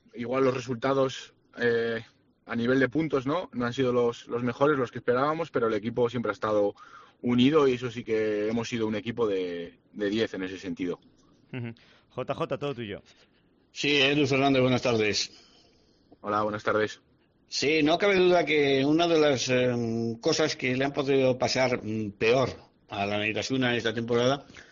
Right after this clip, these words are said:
Speaker 3: ha sido, pues, la cantidad de, de lesiones que ha ido sumando el equipo, como por ejemplo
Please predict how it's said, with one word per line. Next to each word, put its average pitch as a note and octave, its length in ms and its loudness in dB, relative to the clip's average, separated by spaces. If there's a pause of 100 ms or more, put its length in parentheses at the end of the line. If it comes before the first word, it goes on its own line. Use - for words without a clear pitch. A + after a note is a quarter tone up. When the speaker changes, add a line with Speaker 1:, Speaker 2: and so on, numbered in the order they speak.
(180)
Speaker 3:
ha A#2 160 -2
sido, A2+ 920 0
pues, G2+ 180 -8
la F#2 100 -6
cantidad G#2 560 -4
de, B2 420 -2
de A2+ 120 0
lesiones D3+ 640 2
que A#2+ 380 2
ha B2+ 60 2
ido B2 180 -2
sumando A#2 400 -2
el A2 80 -4
equipo, C#3 340 -6
como A2+ 260 -4
por G#2 160 -4
ejemplo B2+ 320 -2